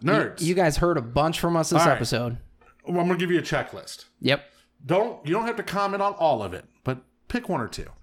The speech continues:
Speaker 1: <clears throat> Robert Downey Junior coming back as Iron Man via, via I, I, artificial intelligence voice or
Speaker 2: A I.
Speaker 1: actual Iron Man.
Speaker 2: Yeah.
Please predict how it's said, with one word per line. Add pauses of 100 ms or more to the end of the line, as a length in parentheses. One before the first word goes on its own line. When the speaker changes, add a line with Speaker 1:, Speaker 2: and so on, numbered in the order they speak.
(480)
Speaker 1:
<clears throat>
Robert
Downey
Junior
coming
back
as
Iron
Man
via,
via (600)
I, (180)
I,
artificial
intelligence
voice
or
Speaker 2:
A
I.
Speaker 1:
actual
Iron
Man.
Speaker 2:
Yeah.